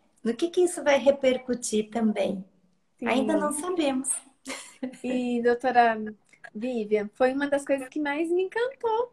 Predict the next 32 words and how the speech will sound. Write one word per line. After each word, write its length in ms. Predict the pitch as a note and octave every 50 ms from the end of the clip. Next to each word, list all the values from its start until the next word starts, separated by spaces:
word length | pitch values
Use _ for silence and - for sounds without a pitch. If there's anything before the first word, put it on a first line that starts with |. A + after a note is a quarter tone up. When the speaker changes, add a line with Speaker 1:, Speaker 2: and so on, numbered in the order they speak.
| - -
Speaker 2:
na 160 | F#4+ E4+ D#4 C#4+
alimentação 640 | C#4 C#4 C#4 C4 C4 C4 C4 B3+ C4 C4 A#3+ A#3+
complementar. 760 | A#3+ A#3+ A#3+ B3 A#3 A#3 A#3 A#3 A#3 A#3 A#3+ A3+ G#3+ G3+ A3 - _ _ _ - _ _ -
Entender 460 | C4 C4+ C4+ E4 D4+ D4+ C#4+ D4+ D#4+
que 120 | D#4+ F#4
nem 200 | E4+ F4 G4 G#4
era 220 | G#4+ G#4 G#4+ A#4 A#4
sobre 300 | - A4+ G#4 - F#4+ F#4
comer, 500 | - G4+ G4 D#4+ D4+ C4+ C4 C#4+ F4+ -
comer 320 | - E4 D4 C#4 - C4+
é 60 | D#4
a 80 | D4+ D#4
menor 560 | D4+ D#4 D#4 D4+ D4+ C#4+ C#4 D4+ G4+ G#4+ G#4+ - _ -
parte, 560 | E4+ C#4+ C4 C#4 D4 F4 - - - - E4 _
que 100 | - C#4+
engolir 380 | C#4 C4+ C#4 C#4+ C#4 C4+ C#4+ D4 D#4+ E4
ele 160 | D#4+ D#4 D4+ C#4+
vai 280 | - C4 B3+ C4+ D4
engolir, 720 | D4 C#4 B3+ B3 A#3 A3 A3 B3 C#4+ D4+ D4+ D4 D4 D4+ D4+ _ _ _ _
que 100 | - B3
nós 280 | A#3+ B3 B3+ C4 C4 C4
engolimos, 800 | B3+ B3 A#3 A#3+ A#3 A#3+ B3+ C#4 D4 D4 C#4+ C#4+ D4 D4 D4 C#4+ - _ _ - - - _ _
que 340 | - C4+ C4+ C4+ C4 A#3+ -
era 320 | A#3+ B3 C#4 D4 D4 D4+ - - - -
exatamente 760 | A#3 A#3+ B3 C#4 D4+ F4 F4 G#4+ G#4+ F4+ D#4+ D4 D4+ D#4 -
sobre 480 | - D4+ C#4+ C#4 C#4 C#4+ C#4+ C#4 B3 - -
esse 260 | A#3 A#3+ A#3+ - -
a 100 | C#4+ C#4+
mais, 520 | C#4 B3+ A3 G#3 G#3 G#3+ A3+ A#3+ - - _ -
esse 260 | A3 A#3 A3+ - -
desenvolvimento, 1040 | A3+ A3 A3+ A3+ A3 A3 A3 G#3+ G#3+ G#3+ G#3 G#3 G#3+ A3+ A#3+ B3+ B3 B3 - - C4 - _ _ _ - - - - _ _ _
é, 560 | - A#3 A3 G#3+ G#3+ G#3 G#3 G#3 G#3 G3+ F#3